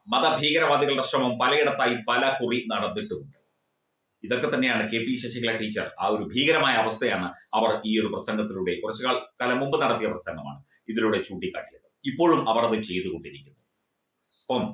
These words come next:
പോപ്പുലർ ഫ്രണ്ട് ലിസ്റ്റ് തയ്യാറാക്കിയത്, ഏഹ്, ഇവരെ അടക്കം, കെ പി ശശികല ടീച്ചറെ അടക്കം ഇല്ലാതാക്കാനാണ്. പോപ്പുലർ ഫ്രണ്ടിനെ ഒരു വേള നിരോധിച്ചില്ലായിരുന്നുവെങ്കിൽ ഇതൊക്കെ ഇവിടെ നടപ്പിൽ വരുത്തുമായിരുന്നു എന്ന് ചിന്തിക്കുന്ന,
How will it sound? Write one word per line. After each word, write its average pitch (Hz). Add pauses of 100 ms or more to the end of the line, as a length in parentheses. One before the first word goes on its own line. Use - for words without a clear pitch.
പോപ്പുലർ 120
ഫ്രണ്ട് 127
ലിസ്റ്റ് 104
തയ്യാറാക്കിയത്, 120
ഏഹ്, -
ഇവരെ 120
അടക്കം, 120 (460)
കെ 104
പി 117
ശശികല 120
ടീച്ചറെ 110
അടക്കം 104
ഇല്ലാതാക്കാനാണ്. 95 (960)
പോപ്പുലർ 113
ഫ്രണ്ടിനെ 120
ഒരു 117
വേള 123
നിരോധിച്ചില്ലായിരുന്നുവെങ്കിൽ 127 (640)
ഇതൊക്കെ 117
ഇവിടെ 110 (320)
നടപ്പിൽ 123
വരുത്തുമായിരുന്നു 110
എന്ന് 104
ചിന്തിക്കുന്ന, 110